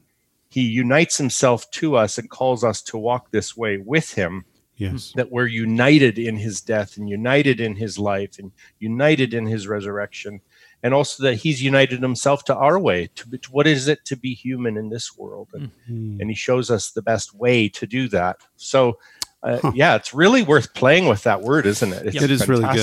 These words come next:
Speaker 1: fantastic.
Speaker 2: I, uh, so I, I think the most powerful part of that, as I'm listening, uh, just, just for me, is, like, a way implies practices, 'cause a way implies movement.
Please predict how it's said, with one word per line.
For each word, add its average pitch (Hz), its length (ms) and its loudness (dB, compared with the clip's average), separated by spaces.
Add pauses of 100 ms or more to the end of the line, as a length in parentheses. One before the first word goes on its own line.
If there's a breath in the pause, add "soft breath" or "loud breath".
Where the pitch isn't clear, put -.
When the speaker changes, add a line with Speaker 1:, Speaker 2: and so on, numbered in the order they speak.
(100)
Speaker 1:
fantastic. 98 120 -8 (340)
Speaker 2:
I, 127 260 4
uh, 104 320 2 (480)
so 139 140 0
I, 127 220 -6
I 139 80 -2
think 151 200 0
the 131 60 0
most 120 220 2
powerful 131 340 2
part 139 260 0
of 107 60 0
that, 104 200 0
as 104 120 -2
I'm 101 120 0
listening, 98 640 -2 (180)
uh, 110 60 -6
just, 107 280 -6 (120)
just 110 160 -2
for - 100 -2
me, 104 220 2
is, 101 300 -2
like, 101 220 0
a 117 80 2
way 117 340 4
implies 101 420 0
practices, 104 640 -4
'cause 113 200 -2
a 113 40 2
way 117 160 4
implies 101 400 0
movement. 107 640 -2